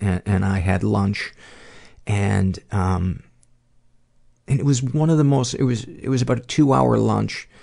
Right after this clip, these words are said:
and it was probably the most powerful two hours of my life. Um, even though they were younger than me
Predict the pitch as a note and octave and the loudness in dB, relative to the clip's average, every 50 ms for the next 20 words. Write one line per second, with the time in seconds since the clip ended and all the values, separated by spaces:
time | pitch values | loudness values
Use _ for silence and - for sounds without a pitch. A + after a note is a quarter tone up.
0 | - - - - - - - _ _ _ _ _ _ _ _ _ - - A#2 A#2 | -20 -20 -20 -20 -20 -20 -20 _ _ _ _ _ _ _ _ _ -4 0 2 4
1 | A2+ A2+ - G2+ A2+ A2+ G#2+ G#2+ G#2 - - - - _ _ - _ _ _ _ | 4 4 2 2 4 4 4 4 2 -2 -6 -8 -12 _ _ -20 _ _ _ _
2 | _ _ _ _ _ _ _ _ _ _ _ - - - - C3 C#3+ D#3+ F3 D#3 | _ _ _ _ _ _ _ _ _ _ _ -20 -16 -8 -4 -2 -2 -2 -2 -2
3 | C#3 C#3 C#3+ B2 A2+ A2 G#2+ G#2+ G2 - - - A#2+ A2 B2+ B2 A#2 A2 A2 A#2+ | 2 4 4 6 6 6 4 2 0 -2 -4 -2 0 2 2 2 2 0 0 -2
4 | A#2 - - A#2 A2+ A2 - G2+ G#2 G2+ G2+ G2 G2 F#2+ G2+ G2 - - G2+ G2 | -4 -2 2 2 2 2 2 0 0 2 2 2 2 2 0 -2 -4 -4 -4 -2
5 | F#2 G2 F#2+ F#2+ F#2+ F#2+ F#2+ F#2+ F#2+ G2 G2 G2+ G2 - - - - - _ - | 0 0 0 0 0 -2 -2 -2 -4 -4 -4 -4 -6 -8 -10 -16 -20 -20 _ -20
6 | - - - - - - - _ _ _ - - - G2+ G2 F#2+ F#2+ F#2 F2+ F#2 | -20 -20 -20 -20 -20 -20 -20 _ _ _ -20 -10 -4 -2 0 2 2 2 2 0
7 | F#2 F2 - - - _ _ _ _ _ _ - _ _ _ _ _ _ _ _ | 0 -2 -4 -8 -12 _ _ _ _ _ _ -20 _ _ _ _ _ _ _ _
8 | - - C3 C3 B2+ C3+ C3+ A#2+ A#2+ B2 B2+ B2+ B2 A#2 A#2 A2+ G#2+ A2 G#2+ G#2+ | -4 0 2 4 4 4 4 4 2 4 4 4 4 4 2 2 2 2 2 2
9 | A2 A#2 A#2+ A#2 A2+ A#2+ A2 A2+ A2 A2 A2 A2 G#2+ G#2+ G#2+ G#2+ G#2+ | 4 4 4 4 4 4 4 4 4 4 4 4 2 2 2 0 -2